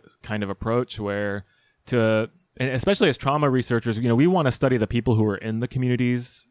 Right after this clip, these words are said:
for sure, right? So what we decided to do or try to do, uh,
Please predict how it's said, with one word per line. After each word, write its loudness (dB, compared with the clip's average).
for -2
sure, -10
right? -10
So 2
what -4
we 4
decided 0
to -6
do 2
or 2
try 0
to -2
do, 0
uh, 0